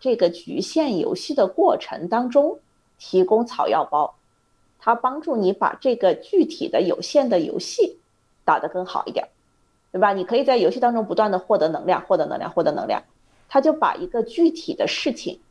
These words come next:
也变成了一种很简单的心智锻炼。好，但同时呢，因为很多人他如果是光是顿悟的，他就会说“我不知道怎么把这个经验放回我的日常生活当中啊，我还是要做饭呀，我还是要带小孩呀”。所以见悟的方式，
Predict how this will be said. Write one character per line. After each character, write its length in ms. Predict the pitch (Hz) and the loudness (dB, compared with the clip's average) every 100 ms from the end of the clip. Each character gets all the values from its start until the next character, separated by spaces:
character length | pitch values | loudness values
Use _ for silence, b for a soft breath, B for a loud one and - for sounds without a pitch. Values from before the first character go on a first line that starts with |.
| _ | _
也 200 | 180 175 | 0 2
变 280 | 175 269 220 | 4 2 2
成 160 | - 156 | -2 -2
了 80 | |
一 60 | 170 | 0
种 180 | 170 117 | 0 -2
很 240 | - 143 | -2 -4
简 200 | - - | -2 -2
单 140 | 107 151 | -2 -2
的 60 | |
心 260 | 175 233 233 | -4 -4 -2
智 120 | 254 | 0
锻 200 | 277 269 | 0 0
炼。 200 | 285 - _ _ _ _ _ _ _ | -2 -4 _ _ _ _ _ _ _
好， 220 | 190 202 - | 0 0 0
但 200 | 320 320 | -2 -2
同 200 | 311 214 | -2 -4
时 220 | 294 226 | -2 0
呢， 180 | 220 254 | 2 2
因 120 | - 320 | 2 0
为 80 | |
很 140 | 339 - | 2 0
多 100 | 185 | 0
人 80 | 220 | 0
他 100 | 233 | 0
如 120 | 240 | 2
果 120 | 240 | 0
是 140 | - | 0
光 220 | 180 262 359 | -2 -2 0
是 100 | 320 | -2
顿 200 | 277 233 | -2 0
悟 140 | 180 | 0
的， 180 | - - _ _ _ _ | -2 -4 _ _ _ _
他 80 | - | 0
就 120 | 277 | 2
会 140 | 311 311 | 4 2
说 200 | 302 269 | 4 4
“我 160 | 214 - | 4 -2
不 140 | 254 | -2
知 120 | 311 | -2
道 140 | 339 269 | 0 2
怎 80 | |
么 60 | 180 | 0
把 140 | 202 | 0
这 120 | - 190 | 0 0
个 80 | |
经 220 | 196 254 294 | -2 -2 -2
验 180 | 262 | -2
放 200 | 214 254 | 0 -2
回 100 | 226 | 0
我 140 | 175 - | 0 0
的 100 | - | 0
日 100 | 233 | -4
常 160 | 208 | -4
生 120 | 196 247 | -6 -8
活 80 | |
当 160 | 254 269 | -6 -4
中 140 | 294 | -2
啊， 240 | 311 311 311 _ _ _ - | -2 -4 -8 _ _ _ -10
我 80 | |
还 140 | 170 196 | -2 0
是 100 | 269 | 2
要 80 | 269 | 0
做 160 | 285 | 0
饭 260 | 285 285 262 | 0 -2 -2
呀， 80 | 233 | -4
我 40 | |
还 100 | 202 | -2
是 80 | 262 | -2
要 80 | 262 | 0
带 140 | 262 | -2
小 160 | 240 175 | -2 -4
孩 260 | - 151 | -2 0
呀”。 180 | 190 240 - _ _ _ _ | 2 0 -6 _ _ _ _
所 160 | - 320 | 2 2
以 180 | 302 202 | 2 -2
见 380 | - 339 311 | 2 4 4
悟 180 | 247 208 | 2 0
的 120 | 180 | 2
方 280 | - 196 233 | 0 -2 -4
式， 360 | 240 - 185 | -4 -4 -6